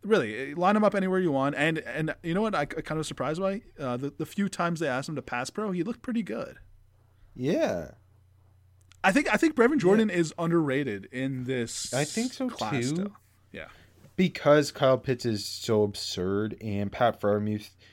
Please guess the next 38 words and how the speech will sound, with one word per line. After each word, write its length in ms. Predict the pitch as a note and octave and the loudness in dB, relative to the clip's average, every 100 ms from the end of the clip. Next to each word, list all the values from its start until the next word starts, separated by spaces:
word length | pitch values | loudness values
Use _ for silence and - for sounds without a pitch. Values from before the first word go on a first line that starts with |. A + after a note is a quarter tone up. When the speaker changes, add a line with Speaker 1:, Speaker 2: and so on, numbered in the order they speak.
| _ _ | _ _
Speaker 2:
just 200 | - A#2 | -4 0
the 100 | A2+ | 0
hype's 260 | F#2+ G2 - | 0 -4 -4
been 160 | - G2+ | -6 -2
around 300 | F2+ F#2+ F#2 | -2 -4 -6
for 140 | F#2 | -12
so 160 | - D2 | -12 -12
long. 400 | D2+ D2 B1+ - _ _ _ _ | -12 -12 -14 -20 _ _ _ _
Speaker 1:
Yeah, 220 | F#3+ D3 | -2 0
no, 140 | D3+ D#3 | 0 -2
I 20 | |
agree. 160 | D#3 | 0
Like, 160 | D3 E3+ | 2 0
Brevin 340 | E3+ F3+ A3 C#4+ | 0 2 4 4
Jordan 340 | D#3+ F3+ F#3+ | 4 4 2
and 220 | D3 C#3+ | 0 -2
Pat 180 | C3+ C3+ | -2 -4
Freiermuth 320 | C#3 C3+ C3 | -2 -4 -4
are 140 | B2 B2 | -4 -4
not 280 | A#2+ A2 G#2 | -4 -4 -4
very 200 | G#2+ F#2+ | -6 -6
far 180 | - | -10
off 180 | F2 E2+ | -12 -14
from 180 | - - | -16 -20
me. 80 | - _ _ _ _ _ _ _ _ _ _ _ _ _ - _ | -20 _ _ _ _ _ _ _ _ _ _ _ _ _ -20 _
Speaker 2:
You 140 | - C#3+ | -4 2
know 100 | F3+ | 4
what's 240 | C#4+ - | 2 -2
funny? 560 | - B2+ - A#2 D3 F#3 | -12 -18 -2 0 2 2
Brevin 280 | B2 F#3 | 2 2
Jordan 280 | G#3+ A#2 C#3 | 2 2 0
caught 220 | B2+ C3+ A2+ | 2 2 2
more 160 | A#2 | -4
passes 500 | A#2 A#2 B2 - A#2+ | 0 2 2 -2 -6
in 80 | A#2+ | -6
his 100 | A2 | -6
college 280 | - A#2 A2 | -2 -2 -2
c-, 160 | - | -8